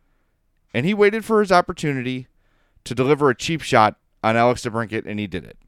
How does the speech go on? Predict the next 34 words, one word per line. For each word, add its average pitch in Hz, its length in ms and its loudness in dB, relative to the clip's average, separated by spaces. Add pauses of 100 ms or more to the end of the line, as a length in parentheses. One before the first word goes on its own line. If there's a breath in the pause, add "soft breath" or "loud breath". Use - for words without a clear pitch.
(140)
But 143 240 2 (360)
not 120 260 0
the 117 80 -2
reason 110 280 -4
the 98 80 -4
Hawks 98 260 -6
lost. 113 420 -6
A 104 60 -4
penalty 143 420 -2
there 110 220 2
would 127 120 2
have 107 80 0
been 92 160 -2
nice. 156 520 -4 (360)
With 123 160 -2
just 170 240 -2
over 160 180 -2
six - 280 -6
minutes 165 320 -4
left 143 220 0
in 131 80 -6
the 120 80 -6
third 147 220 -6
period, 196 260 0
it 147 40 4
would 139 120 4
have 135 60 -4
been 131 100 -4
nice 139 220 -2
to 147 80 -2
have 139 80 -2
a 123 60 -8
power 175 260 0
play. - 320 -12